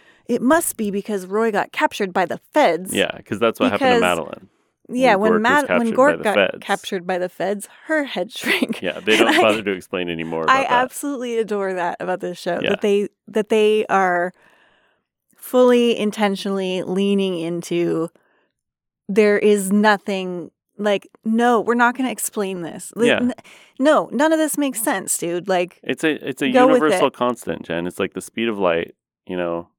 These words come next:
Speaker 1: Yeah,
Speaker 2: It's
Speaker 1: you get
Speaker 2: true.
Speaker 1: captured by the feds.
Speaker 2: Right. No matter where in the universe you are, you cap-, get captured by the feds, somebody's head shrinks.
Speaker 1: So I'll tell you what I remember happening.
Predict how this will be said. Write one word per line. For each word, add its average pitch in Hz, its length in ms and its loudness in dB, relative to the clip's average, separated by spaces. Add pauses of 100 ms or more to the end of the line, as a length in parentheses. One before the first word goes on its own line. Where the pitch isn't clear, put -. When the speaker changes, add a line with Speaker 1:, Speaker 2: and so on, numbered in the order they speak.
(120)
Speaker 1:
Yeah, 233 180 0
Speaker 2:
It's 196 100 2
Speaker 1:
you 202 60 -4
get 240 100 4
Speaker 2:
true. 220 120 4
Speaker 1:
captured 220 340 2
by 233 140 2
the 220 100 -2
feds. 190 640 -2
Speaker 2:
Right. 104 320 0
No 98 140 0
matter 98 300 2
where 95 200 2
in 107 120 -2
the 107 80 -4
universe 104 400 -4
you 98 100 0
are, 85 200 0
you 87 220 -8
cap-, 85 280 -6 (180)
get - 240 -10
captured 101 340 -4
by 101 120 2
the 98 100 -2
feds, 85 400 2
somebody's 87 400 -4
head 87 180 -4
shrinks. - 440 -10 (560)
Speaker 1:
So 233 580 2
I'll 220 160 4
tell 247 200 -4
you 226 200 0
what 196 260 0
I 190 160 -2
remember 175 360 -6
happening. - 480 -8